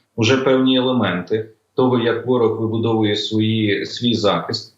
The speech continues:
як він намагається. Нічого, в принципі, екстраординарного. От, наприклад, зараз на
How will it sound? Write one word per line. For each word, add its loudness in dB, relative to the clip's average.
як 2
він 2
намагається. 0
Нічого, 0
в -8
принципі, -2
екстраординарного. 0
От, 0
наприклад, -2
зараз 0
на -2